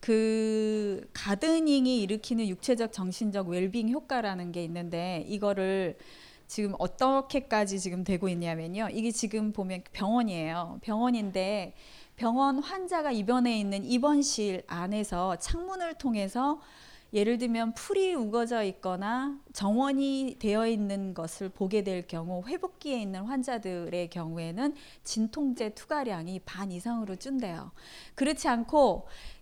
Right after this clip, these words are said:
건물의 바깥 부분을, 예를 들면은 빌딩 숲 사이에 병원이 있어서 건물의 외벽을 본다든가 이런 환자들하고 똑같은 상황에서 비슷한 회복기의 환자를 조사를 했을 때 진통제 투과량이 그만큼 줄어들고 있고요.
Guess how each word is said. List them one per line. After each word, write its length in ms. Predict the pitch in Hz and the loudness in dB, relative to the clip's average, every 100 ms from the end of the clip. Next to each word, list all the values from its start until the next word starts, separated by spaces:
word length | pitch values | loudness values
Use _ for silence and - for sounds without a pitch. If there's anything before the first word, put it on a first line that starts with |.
| - - | -8 4
건물의 600 | 233 285 330 294 254 233 | 6 8 8 8 8 6
바깥 520 | - 185 - 262 254 | -4 -6 2 2 2
부분을, 480 | - 220 214 190 180 | -2 0 0 0 4
예를 220 | 208 240 | 6 6
들면은 400 | 233 214 202 196 | 4 2 0 0
빌딩 380 | 330 359 359 349 | 2 0 0 -4
숲 180 | - 262 | -4 -4
사이에 400 | - 226 208 202 | 2 2 4 0
병원이 480 | 202 190 196 208 175 | 0 0 2 0 -2
있어서 380 | - 180 - | -4 -6 -4
건물의 500 | 180 - 185 220 240 190 | -6 -2 0 2 4 2
외벽을 520 | 180 180 262 247 214 | 2 4 4 4 2
본다든가 640 | 180 165 160 156 160 175 | -2 -4 -6 -6 -6 -4
이런 320 | 202 233 254 | 2 4 4
환자들하고 760 | 262 311 302 277 240 214 180 196 | 2 0 0 0 0 -2 -4 -2
똑같은 460 | 247 254 285 277 | -4 -4 -6 -4
상황에서 640 | 277 254 233 190 170 202 247 | -2 -2 -2 -4 -4 -4 -4
비슷한 600 | - 180 214 - 226 262 320 - - - - | -2 -2 -4 -2 0 2 0 -10 -20 -14 -6
회복기의 400 | 302 311 - 226 | -4 -2 -2 -2
환자를 420 | 247 254 247 208 | 0 0 -2 -4
조사를 420 | 196 175 190 180 | -6 -6 -4 -4
했을 260 | 220 247 208 | -4 -6 -6
때 120 | - | -6
진통제 500 | 175 190 190 208 185 | -6 -6 -4 -4 -6
투과량이 600 | - - 247 214 175 175 | -10 -6 -4 -4 -6 -8
그만큼 440 | - 190 185 - 175 | -6 -4 -4 -6 -8
줄어들고 600 | - 196 190 175 - 143 | -4 0 0 -2 -4 -6
있고요. 440 | 143 - 185 165 | -8 -4 -2 -2